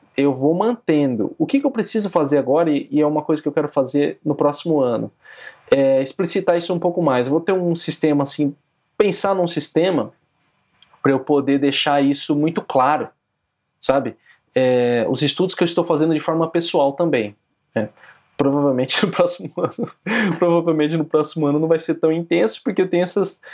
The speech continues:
esses dois deveres aqui, né? Que é a, a, o terceiro ano da graduação, depois eu vou ver como é que eu vou resolver essas questões das reprovações, mas isso é tranquilo.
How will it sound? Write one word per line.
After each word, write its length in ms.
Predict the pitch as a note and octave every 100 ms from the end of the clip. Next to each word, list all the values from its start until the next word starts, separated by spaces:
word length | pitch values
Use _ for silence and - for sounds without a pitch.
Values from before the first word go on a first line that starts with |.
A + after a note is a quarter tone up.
| - -
esses 320 | C#3+ - C#3+
dois 160 | D3+ D#3
deveres 680 | F#3+ D3 D#3 E3 C#3 A2
aqui, 380 | A#2 - B2 A2
né? 180 | B2 - - - - -
Que 160 | B2
é 40 | A#2
a, 600 | A#2 - - A2 G#2 G2+
a, 180 | A#2+ -
o 100 | C3+
terceiro 460 | C3+ C#3 D3 C3+ C3
ano 120 | B2+
da 120 | A#2+
graduação, 720 | B2 B2 D#3 - F3 A3 C4+ - _
depois 240 | - C#3 B2+
eu 80 |
vou 120 | A#2+ A#2
ver 100 | A#2
como 160 | A#2
é 40 | A2+
que 60 |
eu 60 | A2
vou 120 | A#2
resolver 440 | A#2 A2+ A2 A2+ - - _
essas 280 | - - A#2
questões 320 | B2+ - A#2
das 160 | A#2 C3
reprovações, 520 | C3 D#3+ G3+ B3+ A3+
mas 180 | D3+ C#3+
isso 100 | C#3+
é 40 |
tranquilo. 540 | C#3 B2 - D3+ A3+